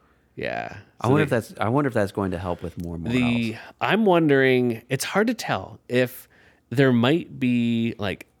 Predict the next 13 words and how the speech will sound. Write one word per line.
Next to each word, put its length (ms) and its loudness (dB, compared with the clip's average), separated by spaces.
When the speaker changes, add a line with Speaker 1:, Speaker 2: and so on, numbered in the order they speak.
Speaker 1:
it 60 2
just 220 -2
entirely 460 0
depends 420 -2
on 280 -6
how 240 -2
long 400 0
it 100 -6
takes 240 -6
the 80 -8
mycelium 640 -4
to 80 -8
colonize 720 -8